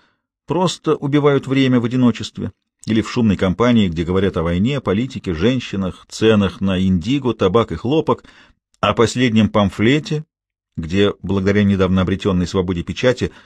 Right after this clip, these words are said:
многие этот закон горячо приветствуют, другие, которых тоже немало, поносят, высмеиваются такой-то, сякой-то, эдакий и вообще все и вся. «Не знаю, какие фигуры», —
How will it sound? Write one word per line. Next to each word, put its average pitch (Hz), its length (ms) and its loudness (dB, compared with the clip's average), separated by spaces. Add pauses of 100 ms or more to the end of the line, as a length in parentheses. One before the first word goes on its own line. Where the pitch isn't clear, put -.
(640)
многие 95 580 4
этот 87 200 -4
закон 90 400 0
горячо 92 340 -2
приветствуют, 147 640 0
другие, 110 520 0 (560)
которых 95 320 -2
тоже 87 220 0
немало, 95 300 2
поносят, 143 680 0 (360)
высмеиваются 110 640 0
такой-то, 180 640 -2
сякой-то, 170 600 -2
эдакий 165 480 -2
и - 20 -2
вообще 139 280 -2
все 151 240 -4
и 135 40 -6
вся. - 260 -8 (2500)
«Не 90 180 0
знаю, 113 500 2
какие 90 440 -2
фигуры», — 80 600 -6